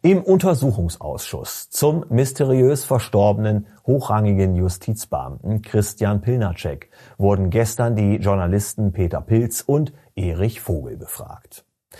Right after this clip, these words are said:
Pilz, dessen Buch über Pilnacek mit zum Untersuchungsausschuss geführt hatte, stellte klar, er glaube nicht an ein politisches Mordkomplott. Zugleich erhob er schwere Vorwürfe.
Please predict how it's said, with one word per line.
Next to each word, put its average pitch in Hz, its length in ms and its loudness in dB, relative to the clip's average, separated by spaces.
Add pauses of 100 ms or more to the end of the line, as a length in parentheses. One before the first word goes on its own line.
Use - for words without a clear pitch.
(260)
Pilz, 170 380 2
dessen 139 320 4
Buch 208 260 4
über 135 440 4
Pilnacek 143 600 0
mit 170 460 2
zum 113 360 0
Untersuchungsausschuss 110 1160 -2
geführt - 360 -2
hatte, 104 340 0 (220)
stellte 123 340 0
klar, 104 440 -4 (420)
er - 100 2
glaube 147 360 4
nicht 180 380 2
an 95 140 -2
ein 113 220 0
politisches 104 580 0
Mordkomplott. 90 880 0 (500)
Zugleich 147 480 2
erhob 139 340 2
er 131 160 4
schwere 98 380 2
Vorwürfe. 95 680 -2